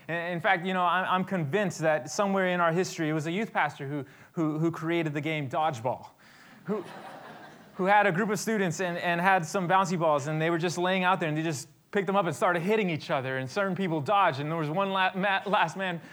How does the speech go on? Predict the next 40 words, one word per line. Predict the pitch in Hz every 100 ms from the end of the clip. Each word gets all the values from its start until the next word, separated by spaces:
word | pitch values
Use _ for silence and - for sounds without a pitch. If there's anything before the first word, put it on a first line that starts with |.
| -
or | 160 151
woman | 185 175
standing. | 156 214 208 190 147
It | 151
was | 139 - _ _
dodgeball. | - 311 185 151 110 - - _ - - - _ - - - - -
And | 185
I | 190 202
remember | 220 226 226
us, | 214 214 - -
you | 190
know, | 196 190 185 156
planning | - 214 220 202 175
and | 151
creating | 175 185 208 220 180
these | 165
moments | 160 208 208 156 165
of | 156
competition | - 208 202 185 220 220 - 135 139
within | 147 190 180
our | 165
Sunday | - 202 185
morning | 185 190 170
gatherings | 170 165 156 151 139
or | 160 151
our | 156
week | 151 180 - - - 160
midweeks | 165 180 170 170 160 147
or | 175 151
our | 151
camps | 151 196 190 165 -
or | 165
whatever | 156 175 180 196 - -
it | 180
was | 165 180 147
where | 160
we | 160
had | 175 143
gatherings. | 165 165 147 135
And, | 156